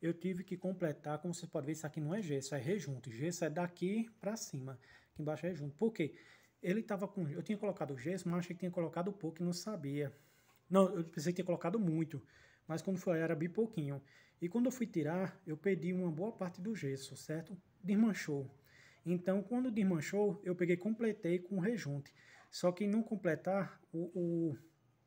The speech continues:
o silicone já tava todo, já tinha saído a metade. Então, não deu pra ficar maior, certo?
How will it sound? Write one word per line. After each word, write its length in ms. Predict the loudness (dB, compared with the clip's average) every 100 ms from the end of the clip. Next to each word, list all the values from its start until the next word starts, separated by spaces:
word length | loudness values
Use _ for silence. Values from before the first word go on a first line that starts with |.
| _ -6 -4
o 60 |
silicone 580 | 0 4 4 4 2 2
já 160 | 0 0
tava 220 | 0 0
todo, 640 | 2 2 2 0 0 0 -4 -16 -20 -20 -4
já 80 | -2
tinha 160 | 0
saído 300 | 0 2 2
a 20 | 2
metade. 400 | 0 -2 -4 -6
Então, 400 | -4 0 0 -4 -12 _ _ _ -2
não 220 | 2 4
deu 200 | 4 4
pra 200 | 2 -2
ficar 320 | -4 -4 -2
maior, 380 | 0 0 0 -2
certo? 440 | -4 -2 -2 -6